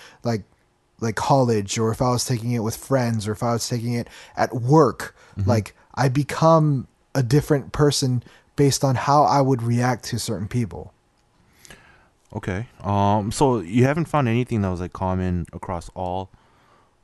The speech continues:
Speaker 2: all contexts, I
Speaker 1: That's
Speaker 2: guess?
Speaker 1: interesting. Um, maybe the N.
Speaker 2: Wh-, what do you mean the end?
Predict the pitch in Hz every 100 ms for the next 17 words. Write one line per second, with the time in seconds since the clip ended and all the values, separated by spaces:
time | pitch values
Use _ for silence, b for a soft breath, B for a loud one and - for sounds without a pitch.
0 | _ - 98 101 - 104 110 131 - -
1 | 170 175 254 226 - 151 117 98 87 _
2 | - 147 151 147 131 90 b b b b
3 | b _ _ _ _ - 147 185 220 156
4 | - - 147 113 104 - _ _ _ _
5 | _ _ _ _ _ _ - - 78 -
6 | 110 110 101 92 98 85 -